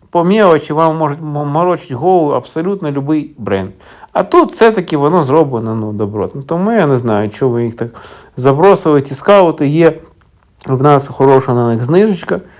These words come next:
На п'ятсот четвертій, на чотириста дев'яносто п'ятому К М моторі, шикарному,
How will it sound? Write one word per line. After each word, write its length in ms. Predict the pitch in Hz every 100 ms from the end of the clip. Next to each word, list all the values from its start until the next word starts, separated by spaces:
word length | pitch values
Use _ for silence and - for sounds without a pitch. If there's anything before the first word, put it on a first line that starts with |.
| - _ -
На 140 | 151 151
п'ятсот 420 | 151 147 165 156
четвертій, 580 | 147 165 208 208 208 175
на 140 | 139
чотириста 480 | - - 147 139 143
дев'яносто 500 | 135 131 135 139 131
п'ятому 560 | - 131 127 110 104
К 160 | 104 123
М 220 | 127 123
моторі, 540 | 107 117 - 233 208 170 - _
шикарному, 1080 | - - 170 170 165 165 156 156 151 147